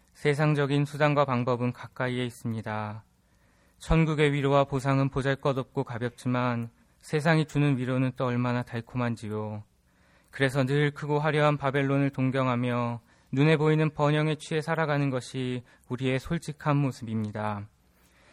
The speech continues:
연약한 아기의 모습으로 오셔서 십자가를 지고 무기력하게 돌아가신 예수님은 그렇게 우리 안에서 여전히 멸시와 천대를 받고 있는지도 모릅니다.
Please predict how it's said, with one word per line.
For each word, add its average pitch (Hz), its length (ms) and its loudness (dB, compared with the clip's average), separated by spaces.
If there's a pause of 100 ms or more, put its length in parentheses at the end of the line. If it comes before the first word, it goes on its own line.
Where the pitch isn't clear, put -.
(280)
연약한 139 440 4
아기의 139 300 2
모습으로 139 440 0
오셔서 131 540 -2
십자가를 160 560 2
지고 147 260 -2
무기력하게 135 600 -4
돌아가신 131 520 -4
예수님은 120 760 -2 (420)
그렇게 151 400 0
우리 139 180 2
안에서 139 320 2
여전히 131 540 0
멸시와 131 480 0
천대를 160 480 0
받고 135 260 -4
있는지도 123 440 -2
모릅니다. 110 680 -6